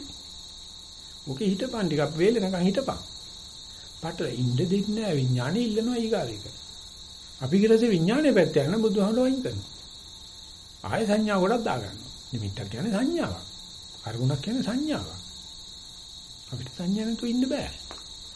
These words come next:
විඥානය කියන්නේ මට ගානක් නෑ සංඥාවට තන දෙන එක විතරයි මම කරන්නේ කියලා. එයා සංඥාව වලට තන දෙනවා. ඒතකොට විඥානය ඉබේම ජාම බේරෙනවා. ඉතින් අපි කාටද ඡන්ද දෙන්නේ? කාටද කුප්පුව දෙන්නේ? කාටද කඩුව දෙන්නේ?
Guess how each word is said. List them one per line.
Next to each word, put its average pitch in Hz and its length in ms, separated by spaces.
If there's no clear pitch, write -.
විඥානය 254 540
කියන්නේ 202 360
මට 254 300
ගානක් 175 260
නෑ 185 220
සංඥාවට 220 560
තන 220 200
දෙන 208 140
එක 202 120
විතරයි 180 280
මම 160 200
කරන්නේ 202 360
කියලා. 165 220
එයා 214 160
සංඥාව 190 380
වලට 170 280
තන 135 180
දෙනවා. 214 240
ඒතකොට 220 240
විඥානය 208 380
ඉබේම 208 340
ජාම 190 300
බේරෙනවා. 107 440
ඉතින් 147 180
අපි 156 120
කාටද 151 380
ඡන්ද 156 280
දෙන්නේ? 151 320
කාටද 139 360
කුප්පුව 139 340
දෙන්නේ? 147 240
කාටද 156 260
කඩුව 151 280
දෙන්නේ? 98 360